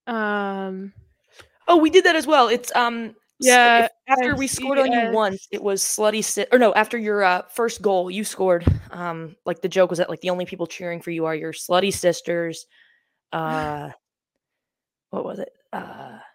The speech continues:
Speaker 2: next one was, like, your, something about your mom and something about your dad, um, yeah, we did that one. Is that, like, what you did?
Speaker 1: No. So we, okay, we have, we have, like, three, I think. So when you need offense, you do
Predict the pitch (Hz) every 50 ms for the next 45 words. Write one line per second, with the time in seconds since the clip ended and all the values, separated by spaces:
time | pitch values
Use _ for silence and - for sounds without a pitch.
0 | _ _ _ _ _ _ _ _ _ _ _ _ _ _ - 185 190 185 - -
1 | 190 185 175 170 - 175 165 165 - - 196 - - - 226 214 185 180 175 175
2 | 165 160 156 156 156 156 160 160 156 156 151 151 151 143 170 160 160 160 156 151
3 | 156 - 151 147 147 147 147 147 147 147 147 147 147 - _ _ _ _ _ _
4 | _ _ _ _ _ - 165 160 156 147 143 - 151 151 151 - - _ _ _
5 | _ _ _ _ _ _ _ _ _ _ _ _ _ _ _ - 196 185 139 139
6 | 160 185 180 185 175 156 156 147 139 - 76 - 87 - - 175 165 175 160 165
7 | 170 165 165 170 170 170 165 175 175 175 - _ _ _ _ _ _ _ _ _
8 | _ _ _ _ _ _ _ _ 240 233 220 214 202 202 202 196 185 - - -
9 | - - 240 226 214 214 233 240 254 - - - - 240 233 247 226 214 208 233
10 | 233 233 254 247 226 220 _ _ _ _ - 233 226 214 247 233 247 240 226 -
11 | _ _ _ _ _ _ 226 208 202 214 214 208 202 190 185 190 - 208 196 185
12 | 185 190 - _ _ _ _ _ _ _ _ _ - - 233 233 220 214 - -
13 | 208 240 233 233 226 233 233 226 226 240 262 247 - - 214 220 226 220 - 214
14 | 202 196 196 190 - - - - _ 226 226 220 208 220 208